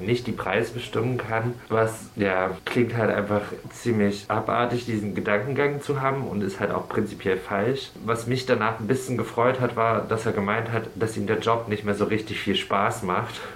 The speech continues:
weil es so viel Protest gibt, weil Leute nicht rausgehen und er dadurch ja gar kein neues Geld bekommt, um sich neue Häuser kaufen zu können, um die wieder verkaufen zu können. Wo ich mir denke so, na okay, dann haben wir doch ziemlich lange was richtig gemacht.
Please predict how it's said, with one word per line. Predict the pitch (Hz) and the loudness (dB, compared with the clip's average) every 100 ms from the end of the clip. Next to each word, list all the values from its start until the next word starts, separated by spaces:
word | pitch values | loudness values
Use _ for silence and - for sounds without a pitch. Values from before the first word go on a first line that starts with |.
| - | 0
weil | 113 123 | 6 6
es | 120 | 6
so | 120 | 2
viel | 117 120 | 4 2
Protest | - 113 - 131 143 - - | 4 2 2 0 0 -2 0
gibt, | 101 101 - | 2 2 0
weil | 104 95 | 2 4
Leute | 117 120 107 | 4 4 2
nicht | 107 - 104 | 0 0 2
rausgehen | 110 123 123 - 92 101 | 6 4 2 -2 -2 0
und | 107 - | -2 -2
er | 107 110 | 0 2
dadurch | 107 104 110 | 2 2 0
ja | 101 | 0
gar | 104 101 | 0 0
kein | 107 98 | 0 2
neues | 101 101 - | 2 2 0
Geld | 104 120 - | 2 2 0
bekommt, | - 107 101 | -2 -2 0
um | 107 | -2
sich | 101 95 | 0 0
neue | 107 98 92 | 2 2 4
Häuser | 110 113 101 | 4 4 2
kaufen | - 90 90 - | 0 0 0 -6
zu | - | -6
können, | 98 98 107 | 0 2 2
um | 95 98 | 0 -2
die | 98 | -2
wieder | 98 98 | 0 0
verkaufen | 87 104 101 85 85 90 | 0 0 0 0 -2 -4
zu | 101 | -6
können. | - 101 120 - | -2 0 -2 -2
Wo | 104 | 0
ich | 107 | 2
mir | 117 | 4
denke | 113 113 | 4 4
so, | 113 | 4
na | 120 147 | 4 4
okay, | 165 170 | 6 6
dann | 113 98 | 6 4
haben | 135 | 2
wir | 151 | 4
doch | 127 123 | 4 2
ziemlich | 156 156 | 2 2
lange | 156 143 135 | 2 4 4
was | 120 - | 2 4
richtig | 139 127 120 - | 4 4 0 0
gemacht. | 120 117 180 175 | 0 2 4 4